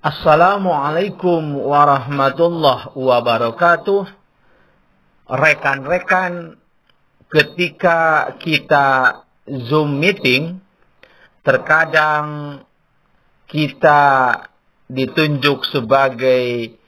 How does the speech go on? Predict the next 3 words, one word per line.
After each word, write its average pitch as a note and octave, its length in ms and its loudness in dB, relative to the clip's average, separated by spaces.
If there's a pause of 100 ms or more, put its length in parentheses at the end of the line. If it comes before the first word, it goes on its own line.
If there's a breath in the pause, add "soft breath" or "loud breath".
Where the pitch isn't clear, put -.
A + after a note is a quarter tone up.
(260)
pembicara C3+ 1400 0
atau B2 720 0
peserta D3+ 960 0